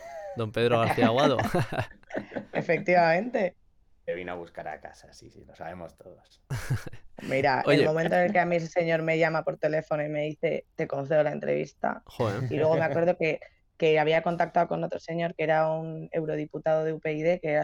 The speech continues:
Speaker 2: eh, Francisco Sosa Wagner, y me contestó tarde, pero allí que me fui y dije, "Aunque ya no me sirva para nada, ya está".
Speaker 1: Sí,
Speaker 2: Me
Speaker 1: qué
Speaker 2: voy
Speaker 1: guay.
Speaker 2: y hablo con él.
Speaker 1: Oye, pues mira,
Speaker 2: Quiero decir,
Speaker 1: Santi.
Speaker 2: ¿ves? Pero son, es, es curiosidad.
Speaker 1: Sí, Santi, no te vas a escapar. Has mencionado el artículo veinte ahí como muy seguro.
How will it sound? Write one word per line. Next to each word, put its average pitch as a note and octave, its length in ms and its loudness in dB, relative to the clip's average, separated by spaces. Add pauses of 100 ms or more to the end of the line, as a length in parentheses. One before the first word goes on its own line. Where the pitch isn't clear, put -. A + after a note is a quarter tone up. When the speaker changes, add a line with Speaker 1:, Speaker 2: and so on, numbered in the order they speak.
(140)
Speaker 2:
eh, D#3 100 -8
Francisco C#3+ 540 -8
Sosa D3 240 -4
Wagner, F#3 440 0 (340)
y E3+ 180 0
me D3+ 120 -2
contestó D3 440 -2
tarde, F3 460 2 (180)
pero C3 140 0
allí C3+ 160 0
que D3+ 100 -4
me C#3 120 -4
fui D3+ 160 -2
y C#3+ 40 0
dije, C#3 180 -2
"Aunque B2+ 240 -4
ya C3+ 120 0
no D3 80 -6
me C#3+ 80 -6
sirva D3 240 -2
para C#3 180 -2
nada, C#3+ 240 -6
ya D3 100 -8
está". - 140 -20
Speaker 1:
Sí, A#2 300 -6 (220)
Speaker 2:
Me D3 80 -18
Speaker 1:
qué B2 80 -8
Speaker 2:
voy - 100 -6
Speaker 1:
guay. E3 120 2
Speaker 2:
y C#3 40 -4
hablo C#3+ 240 -8
con C#3+ 200 -10
él. - 100 -10 (260)
Speaker 1:
Oye, C3+ 160 0
pues C3 160 -2
mira, B2+ 160 0
Speaker 2:
Quiero G#3+ 140 2
decir, G#3 100 6
Speaker 1:
Santi. F3+ 100 6
Speaker 2:
¿ves? G#3 120 0
Pero F#3 180 4
son, G3+ 180 4
es, F#3 220 0 (480)
es E3+ 120 -2
curiosidad. F3+ 580 -2 (100)
Speaker 1:
Sí, A#2+ 260 -2 (160)
Santi, C#3+ 300 -2
no D#3 80 0
te D#3 80 0
vas D3+ 80 0
a D#3 40 -6
escapar. C#3 380 0
Has C3+ 140 -2
mencionado C3 340 0
el A#2 40 2
artículo A#2 440 -2
veinte A#2+ 300 0
ahí A2 160 0
como G2+ 180 -4
muy A2+ 160 -2
seguro. B2 460 -2